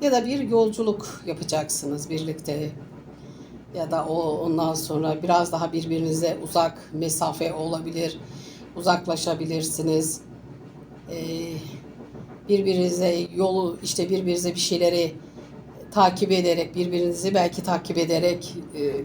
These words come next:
gittiğiniz yerde buluşabilirsiniz. E, ondan sonra ne kadar uzak dursanız bile bir şekilde, e, <laughs> bir araya gele-, geldi-, gelebilirsiniz gibi.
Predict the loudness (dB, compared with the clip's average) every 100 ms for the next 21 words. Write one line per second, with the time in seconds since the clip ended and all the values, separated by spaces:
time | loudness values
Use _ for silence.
0 | -6 -4 0 2 2 4 4 4 2 0
1 | -4 -2 -2 0 -6 -6 -4 -2 -2 -6
2 | -14 _ _ _ _ _ _ _ _ -12
3 | -8 -6 -6 -6 -8 -8 -10 -12 -8 -4
4 | 0 0 -2 -2 -2 2 2 2 -2 -12
5 | -20 -20 _ _ _ _ _ _ -20 -16
6 | -14 -14 -16 -16 -16 -18 -18 -12 -2 2
7 | 4 6 6 4 4 4 4 -2 -4 2
8 | 4 4 0 -2 2 0 -2 -12 -18 -8
9 | 0 4 4 2 0 4 4 2 -8 -20
10 | -20 -20 -10 -4 0 0 -2 -4 -6 -6
11 | 0 2 4 8 8 8 6 4 4 4
12 | 4 2 2 2 2 2 0 -2 -2 -2
13 | -2 -2 -4 -4 -6 -8 -8 -10 -10 -14
14 | -14